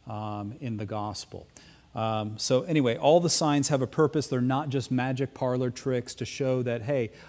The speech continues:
I can be believed 'cause I can do cool things." Um, they all actu-, actually had a purpose to them as well.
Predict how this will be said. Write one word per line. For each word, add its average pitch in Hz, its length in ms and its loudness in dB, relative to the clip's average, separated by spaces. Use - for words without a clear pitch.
I 135 140 -2
can 147 140 0
be 135 100 6
believed 127 400 2
'cause 120 140 -2
I 120 40 -2
can 120 160 -4
do 120 120 0
cool 123 340 -2
things." 113 520 -6
Um, 113 300 -4
they 117 140 -2
all 120 140 0
actu-, 135 300 -10
actually 127 320 -2
had 123 140 -4
a 117 60 -4
purpose - 480 -2
to - 100 -4
them 113 280 -4
as 120 240 -2
well. 120 480 0